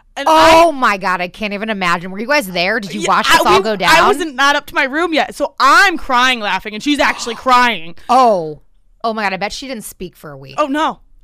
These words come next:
Speaker 1: But then I think about it. I'm like, if those are the biggest fights they get in is, like, us farting at the dinner table
Speaker 2: Yeah.
Speaker 1: and my dad throws a biscuit at her head, that's
Speaker 2: It
Speaker 1: pretty strong marriage.
Speaker 2: It's, it's not though. I just need to tell you. <laughs> Like,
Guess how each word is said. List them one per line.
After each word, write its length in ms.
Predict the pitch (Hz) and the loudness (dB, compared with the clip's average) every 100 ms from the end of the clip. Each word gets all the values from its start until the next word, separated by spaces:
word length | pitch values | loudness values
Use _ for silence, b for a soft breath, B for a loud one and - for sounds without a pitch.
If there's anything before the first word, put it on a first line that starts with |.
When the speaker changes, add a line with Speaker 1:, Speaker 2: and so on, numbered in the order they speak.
| b - | b -10
Speaker 1:
But 80 | |
then 80 | 480 | -6
I 100 | 571 571 | -4 -4
think 160 | 349 | -8
about 220 | 262 233 226 | -4 -2 -2
it. 20 | |
I'm 80 | 240 | -6
like, 120 | 247 | -8
if 120 | 247 | -4
those 200 | 294 349 | -4 -2
are 240 | 466 453 - | -6 -6 -10
the 160 | 233 233 | -12 -6
biggest 320 | 247 277 - | -4 -4 -4
fights 200 | 226 233 | -8 -6
they 100 | 247 | -8
get 200 | 202 208 | -8 -6
in 220 | 226 247 - | -6 -8 -8
is, 320 | 226 214 - | -8 -8 -10
like, 360 | 208 202 _ _ _ _ _ _ _ _ _ - _ - | -10 -10 _ _ _ _ _ _ _ _ _ -20 _ -6
us 240 | 220 - | -6 -4
farting 300 | 240 214 220 | -4 -4 -4
at 80 | 220 | -8
the 60 | 220 | -8
dinner 200 | 208 214 | -8 -4
table 180 | 240 | -2
Speaker 2:
Yeah. 80 | 202 | 0
Speaker 1:
and 60 | 220 | -2
my 60 | |
dad 220 | 202 202 214 | -2 -4 -4
throws 120 | 208 | -6
a 60 | |
biscuit 300 | 202 220 262 | -8 -8 -2
at 80 | 240 | 0
her 80 | 254 | 0
head, 200 | 277 285 | 0 -2
that's 140 | 339 | -4
Speaker 2:
It 40 | 339 | -2
Speaker 1:
pretty 180 | 539 571 | -2 0
strong 240 | 349 302 | 0 0
marriage. 300 | 240 185 - | -2 -6 -6
Speaker 2:
It's, 160 | 311 - | -8 -6
it's 160 | 294 - | -10 -6
not 260 | 226 170 | -6 -6
though. 200 | - - _ 254 | -12 -20 _ -2
I 180 | 294 | 0
just 160 | 277 349 | 0 -4
need 100 | 330 | -8
to 60 | 254 | -4
tell 240 | 220 135 | -4 -4
you. 140 | - | -8
<laughs> 40 | 165 | -4
Like, 320 | 269 254 | -2 -2